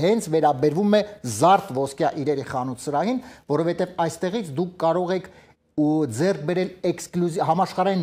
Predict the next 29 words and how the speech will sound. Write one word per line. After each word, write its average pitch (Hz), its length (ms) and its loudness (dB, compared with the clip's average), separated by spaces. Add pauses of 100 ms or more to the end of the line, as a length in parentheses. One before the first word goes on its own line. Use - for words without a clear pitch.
բրենդների 156 480 0 (260)
էքսկլյուզիվ 165 640 -4
տեսականի։ 131 540 -4 (580)
Ինչ 302 160 -2
է 262 160 6
հարկավոր, 208 480 4
որպեսզի 190 440 -2 (160)
այդ 214 200 0
ամենը 175 340 -2 (140)
ունենաք։ 135 380 -4 (240)
Առաջին 208 480 4
հերթին, 247 380 -2 (180)
եթե 240 260 4 (100)
գտնվում 151 400 -2
եք 139 200 -12
այս 147 240 0
պահին 113 260 -4
Հայաստանում, 214 640 -2 (400)
Երևանում, 220 600 4 (160)
գնում 262 240 0
եք 175 160 -4
միանգամից 233 720 -2
Խորենացի 180 520 -2
քսանչորս, 165 640 -4 (260)
հայտնի 165 440 0 (200)
ոսկի 147 360 -2
շուկան։ - 360 -8 (340)
Էնտեղ 285 300 2
հենց 190 260 -2